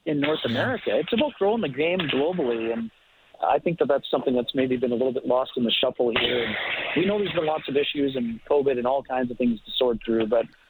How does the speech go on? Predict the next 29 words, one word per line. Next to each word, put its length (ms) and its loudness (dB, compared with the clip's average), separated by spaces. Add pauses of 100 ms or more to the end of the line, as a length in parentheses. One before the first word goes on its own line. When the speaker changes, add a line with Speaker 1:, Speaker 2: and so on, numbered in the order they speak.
(440)
Speaker 1:
the 160 4
sooner 200 4
we 120 0
get 160 0
back 220 0
to 40 -2
best 180 2
Speaker 2:
Sure. 140 -2
Speaker 1:
on 140 0
best, 260 2
the 60 -2
better 300 2
it 100 -6
will 140 2
be, 300 0 (320)
uh, 220 2
for 140 4
all 180 2
parties 400 0
involved, 400 0
including 460 0
the, 80 2
the 160 -2
league 360 0 (300)
itself 520 2
in 100 -6
terms 280 -2
of 80 -2
its 120 -2